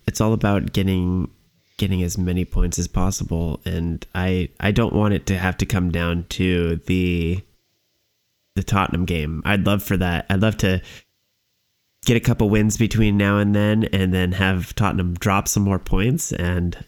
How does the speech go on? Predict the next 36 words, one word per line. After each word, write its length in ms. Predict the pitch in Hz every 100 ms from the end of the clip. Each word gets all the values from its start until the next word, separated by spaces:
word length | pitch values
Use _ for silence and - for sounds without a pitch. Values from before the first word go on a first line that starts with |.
| _
that, 280 | - 92 80 - - _ _ _ _ _ _ _ _
that 100 | 110
would 120 | 92
really 240 | 92 98 92
take 200 | 98 92
a 40 |
lot 180 | 87 85
of 60 | -
pressure 340 | 95 87 95
off 200 | 82 85
going 220 | 90 85
into 180 | 85 85
that 180 | 82 -
game, 240 | 92 92
and 100 | 85
I 40 | 87
think 200 | - 85
that 140 | 64
would 160 | 76 - _ _ _ _ _ _ _ _
do 180 | 110 104
everybody 480 | 95 98 95 92 90
some 220 | 87 87
good 300 | 92 87 -
to 280 | 87 85 - -
<laughs> 40 |
release 380 | 104 87 101 110
some 140 | 117
of 60 | 98
the 80 | 92
pressure. 600 | - 95 95 90 82 87
I 120 | 90
mean, 140 | 90 87
if, 200 | 87 -
if 300 | 92 - -
we, 280 | 98 95 92
uh, 280 | 87 85